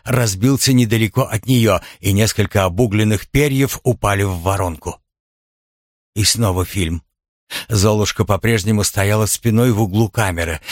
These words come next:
не двигаясь, свесив руки вдоль тела. Потом, словно повинуясь приказу, она медленно повернулась лицом к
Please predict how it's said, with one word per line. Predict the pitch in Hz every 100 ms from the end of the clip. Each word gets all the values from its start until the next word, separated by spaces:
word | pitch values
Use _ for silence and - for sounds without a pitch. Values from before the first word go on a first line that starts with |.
| -
не | 143 139
двигаясь, | 120 123 90 90 87 -
свесив | - - 117 127 131 98
руки | 117 120 131
вдоль | 90 110 107
тела. | 127 87 76 - _ _ _ - -
Потом, | - 113 139 139 101
словно | - 113 123 127 117
повинуясь | 113 110 117 127 110
приказу, | - 139 117 165 123 107 -
она | - 135 139
медленно | 135 151 143 131 139 131 139
повернулась | - 143 127 123 131 135 120
лицом | 123 123 - 127
к | 123